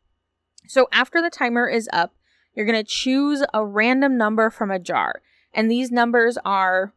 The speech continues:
corresponding to the number of desks that you have. So I have twenty-nine desks.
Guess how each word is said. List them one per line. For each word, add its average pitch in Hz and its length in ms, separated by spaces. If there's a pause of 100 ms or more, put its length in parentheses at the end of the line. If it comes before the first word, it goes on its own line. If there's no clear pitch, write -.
(140)
corresponding 233 840
to - 160
the 208 80
number 190 340
of 185 180
desks - 380
that - 140
you 165 100
have. - 400 (320)
So 202 140
I 185 60
have 185 140
twenty-nine 262 540
desks. 220 460